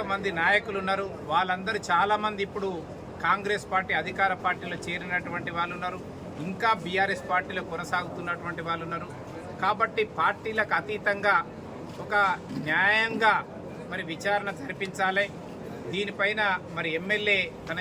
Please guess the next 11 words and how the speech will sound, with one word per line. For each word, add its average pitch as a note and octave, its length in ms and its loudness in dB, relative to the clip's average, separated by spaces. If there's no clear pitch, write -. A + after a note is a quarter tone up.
యొక్క F#3 160 -4
చిత్తశుద్ధిని F3+ 720 -6
చాటుకోవాలి. F3+ 640 2
కోట్ల A#3+ 340 2
విలువ G#3 180 0
చేసేటటువంటి G3+ 720 0
భూములను G3+ 480 0
మీ F#3+ 100 -2
ఎమ్మడి A3 320 2
తిరుగుతున్నటువంటి F#3+ 760 -2
నాయకులను, F#3+ 560 2